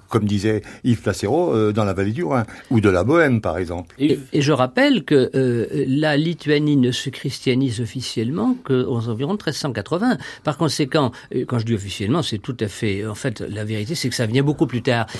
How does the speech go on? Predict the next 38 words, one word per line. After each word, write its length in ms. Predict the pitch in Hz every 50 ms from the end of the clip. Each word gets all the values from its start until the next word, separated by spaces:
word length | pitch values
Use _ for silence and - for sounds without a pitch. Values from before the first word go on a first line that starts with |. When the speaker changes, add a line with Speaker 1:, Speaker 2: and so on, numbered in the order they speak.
| - -
Speaker 2:
Ils 180 | - 170 143 165
arrivent 220 | 185 233 269 262
dans 220 | 190 156 135 135 180
un 40 |
monde 220 | 214 240 226 170 165
non 160 | 208 247 247
chrétien 540 | - - 147 135 127 - - 277 285 277 - - - - -
et 100 | 165 160
qui 100 | - 220
ne 60 | 175
fait 160 | 147 - 180 175
preuve 180 | - 247 185
d'aucun 480 | 156 175 175 165 - - 277 285 262 226
ostracisme 600 | 185 147 - - 143 131 117 - - - - 131
vis-à-vis 260 | 120 110 117 110 127
des 80 | 120 95
Juifs. 320 | 92 110 107 - - _ _ _ _ -
Speaker 3:
Qu'est-ce 180 | - 202 190 -
qui 160 | - 202 202
caractérise 680 | - 151 139 107 135 123 - - 127 107 120 127 120 101
cet 220 | - - 107 - -
âge 360 | 120 117 104 90 82 87 85
d'or 420 | 113 117 113 110 98 85 - - -
que 120 | - 98
vous 240 | 90 95 95 87 98
évoquez 460 | 95 82 92 92 - - - 101 92 90 95 92
l'un 220 | 90 95 98 92
et 80 | 92 92
l'autre ? 400 | 92 90 92 95 95 - _ - _ _ _ _ _ _ _ _ - - - -
Speaker 1:
C'est 180 | - - -
le 140 | 123 113 107
fait 160 | 101 - 127
de 80 | 113 107
pouvoir 320 | - - 110 104 110 104
se 80 | - 113
développer 440 | 104 104 110 101 107 104 - 123 113
sans 180 | - - 110
contrainte. 580 | - - 139 139 123 - 160 151 135 - -